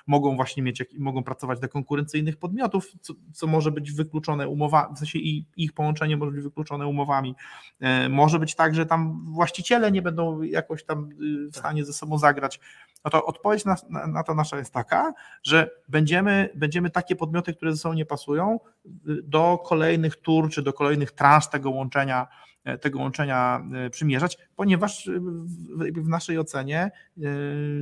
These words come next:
Speaker 1: należy takie, należy takie konsolida-, czy te, te multikonsolidacje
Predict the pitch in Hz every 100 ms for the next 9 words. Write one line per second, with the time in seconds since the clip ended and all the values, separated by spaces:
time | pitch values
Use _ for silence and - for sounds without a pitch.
0 | 143 151 156 180 175 175 165 170 151 151
1 | 156 170 175 156 165 160 151 147 147 -
2 | - - 143 147 160 170 160 156 156 151
3 | 147 135 135 156 175 220